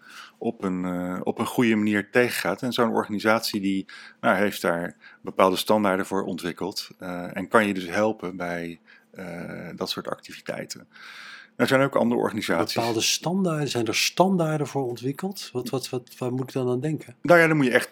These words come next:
Speaker 1: denken aan trainingen en aan van: "Hoe ga je nou om met die, eh, disinformatie?"
Speaker 2: Ja.
Speaker 1: En, eh, nou ja, dat, dat is wel iets wat, eh,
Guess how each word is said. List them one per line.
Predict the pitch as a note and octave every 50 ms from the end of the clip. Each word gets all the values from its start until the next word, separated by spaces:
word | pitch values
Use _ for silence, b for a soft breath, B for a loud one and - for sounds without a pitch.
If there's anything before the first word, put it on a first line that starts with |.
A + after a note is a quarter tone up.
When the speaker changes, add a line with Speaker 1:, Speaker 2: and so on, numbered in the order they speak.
| - -
Speaker 1:
denken | - F#2+ F#2 - - -
aan | F#2 F2+ -
trainingen | - - F#2+ F2 F2+ F#2 F2+ F2+ F2+ F2+ F2+ F2 F2 F#2+ - -
en | F#2 F#2 F#2+ F2
aan | F#2 F2+ F2 F2 F2 E2 - B B B B B B _
van: | - G#2 F#2
"Hoe | F2+ A#2 A#2
ga | - - A#2 A2+
je | A#2 A2+
nou | G#2+ G#2+ -
om | A#2+ C3+ C#3
met | A#2+ G2+ - -
die, | - D#2+ D#2+ E2+ E2+ E2+
eh, | E2+ E2 D2+
disinformatie?" | D#2+ F2+ E2+ - - G2 - - F2 E2+ D#2+ D#2+ D#2+ - - - - G#2 B B B B B
Speaker 2:
Ja. | - G2+ A2 C3 C3+ C3
Speaker 1:
En, | A2 F#2 F2 F2 F2 F2
eh, | E2+ E2+ F2+
nou | F2+ G2+ A2+ -
ja, | -
dat, | - F#2+ G2 - _ _ _
dat | - B2 A2+ - -
is | G#2+ G2+
wel | - A#2+ A2+ A2
iets | A#2+ A2+ -
wat, | A2 G#2+ G2 - - - - _ _ - - - -
eh, | - A2 G#2+